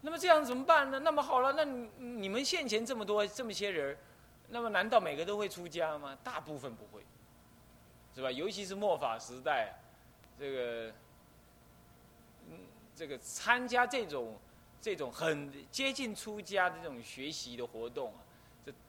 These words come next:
这个，这个程度是，是一代不如一代。那么那怎么办呢？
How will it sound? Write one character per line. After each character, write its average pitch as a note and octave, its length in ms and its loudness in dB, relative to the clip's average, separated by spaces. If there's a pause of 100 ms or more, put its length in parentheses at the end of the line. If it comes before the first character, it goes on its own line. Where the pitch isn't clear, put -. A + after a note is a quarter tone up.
(160)
这 - 100 -18
个， - 60 -18 (100)
这 A2+ 80 -16
个 G#2 100 -18 (480)
程 A3+ 280 0
度 B3 240 -2
是， C3+ 220 -10 (840)
是 A#2+ 120 -18
一 C#3+ 120 -6
代 G3+ 160 10
不 E3+ 140 2
如 C#3+ 100 -4
一 B2 120 -10
代。 B2+ 160 -6 (680)
那 G#3+ 140 -6
么 G#3 160 -2
那 G#3 100 -2
怎 D#3 100 -10
么 F3 140 -10
办 F#3 260 6
呢？ D#3 80 -14